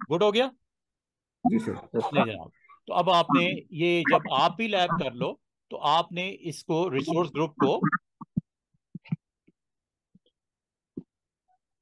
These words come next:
Speaker 1: ये रिसोर्स ग्रुप आ गया जनाब, और यहाँ से आपने रिसोर्स ग्रुप, this one,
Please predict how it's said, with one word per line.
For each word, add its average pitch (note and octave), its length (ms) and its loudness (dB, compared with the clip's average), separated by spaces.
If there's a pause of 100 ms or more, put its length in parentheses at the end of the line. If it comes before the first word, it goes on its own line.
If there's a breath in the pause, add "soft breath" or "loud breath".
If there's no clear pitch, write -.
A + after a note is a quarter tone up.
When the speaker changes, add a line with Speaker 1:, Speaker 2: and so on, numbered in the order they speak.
Speaker 1:
ये F3+ 140 0
रिसोर्स D3 340 0
ग्रुप F#3+ 220 -2
आ F3+ 100 2
गया F3 160 -6
जनाब, D#3+ 360 -2 (540)
और C#3+ 300 2
यहाँ E3 360 -2
से F3 160 -6
आपने C#3 640 -2 (840)
रिसोर्स E3 480 0
ग्रुप, C3+ 560 0
this D#3 260 -2
one, B2+ 220 0